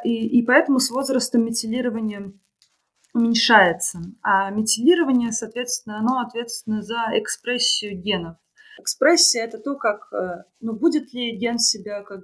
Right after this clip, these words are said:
бы показывать вовне или не будет.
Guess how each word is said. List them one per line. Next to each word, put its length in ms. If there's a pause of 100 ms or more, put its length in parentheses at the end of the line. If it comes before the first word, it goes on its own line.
(140)
бы 300 (600)
показывать 760
вовне 460
или 300
не 160
будет. 440